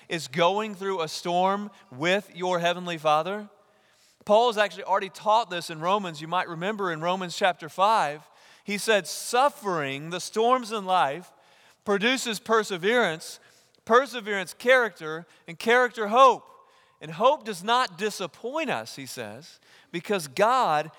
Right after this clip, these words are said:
has poured out his," what's the word? Love. 'Cause God has poured out his love into our hearts through the Holy Spirit, whom he has given us. Love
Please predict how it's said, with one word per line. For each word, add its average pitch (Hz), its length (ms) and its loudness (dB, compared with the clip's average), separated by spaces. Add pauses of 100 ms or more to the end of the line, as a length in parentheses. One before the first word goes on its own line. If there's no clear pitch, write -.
(120)
has 170 300 -4
poured 277 420 0
out 226 240 2
his," 185 520 -6 (1000)
what's 160 160 -10
the 175 80 -10
word? 139 260 -6 (1600)
Love. 190 560 -8 (1300)
'Cause 165 180 -10
God 202 380 0
has 170 200 -6
poured 269 360 -8
out 233 160 0
his 151 220 -12
love 190 420 -8 (100)
into 208 440 -10
our 170 160 -2
hearts 180 560 -8 (480)
through 240 180 -8
the 226 140 -4
Holy 175 260 -10
Spirit, 208 580 -12 (460)
whom 202 200 -10
he 202 80 -6
has 170 120 -10
given 202 320 -14
us. - 420 -20 (300)
Love 262 420 6